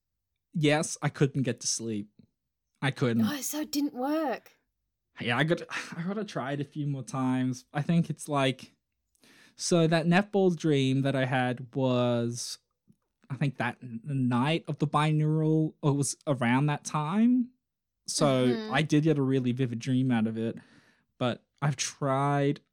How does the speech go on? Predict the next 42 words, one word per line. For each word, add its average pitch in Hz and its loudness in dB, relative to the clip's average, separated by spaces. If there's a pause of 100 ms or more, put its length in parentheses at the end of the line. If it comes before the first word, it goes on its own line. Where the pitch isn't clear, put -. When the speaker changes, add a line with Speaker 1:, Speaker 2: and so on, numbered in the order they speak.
(180)
Speaker 1:
I - -4
think, - 0
I 170 -2
don't, 214 4
I, 165 -6 (320)
I 160 -14
can't, 214 -4
s-, - -12
I 190 0
don't 233 0
think 254 -12
it's, 226 -10
I 170 2
think 208 -4
I 170 0
can't 170 -4
sleep 165 -2
with - -14
headphones 139 -4
in. - -10 (140)
I 135 -10
think 175 2
that's 156 -6
the 143 -12
problem. 120 -2
It's - -4
not 170 -4
the 202 -6
Speaker 2:
Yeah. 143 0
Speaker 1:
actual, 208 0 (480)
like, 175 -8
I'm 165 2
won-, 170 0
um, 170 0
my, 185 -2 (600)
I'm 160 0
contemplating 180 0
trying, 143 -2
um, 127 0
the 123 -4
in-ear 143 -4
stuff 156 -4